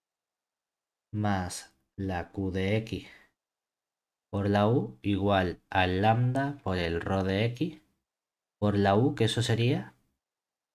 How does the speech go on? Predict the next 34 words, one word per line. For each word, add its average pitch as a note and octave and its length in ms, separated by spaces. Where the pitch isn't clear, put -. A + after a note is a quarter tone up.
en A2 160
el G#2 60
intervalo G#2 540
i. F2+ 220
Y A#2 60
ahora, A#2 300
para A#2+ 260
que D#3+ 180
esto G3+ 260
fuese F3 380
un D#3+ 180
problema D#3 380
de D3+ 120
Sturm-Liouville, C#3+ 680
¿qué C3 100
tendría A#2+ 340
que A#2 80
hacer? B2 320
Poner G#2 160
unas B2+ 160
condiciones C3 420
de B2 120
contorno. A#2+ 580
Claro, D3 280
dice, F#2 260
ah, D3+ 260
pues G2 100
voy A2+ 140
a C#3+ 100
coger D3 320
que G#2+ 140
u C3 140
de C#3+ 120
cero D#3 380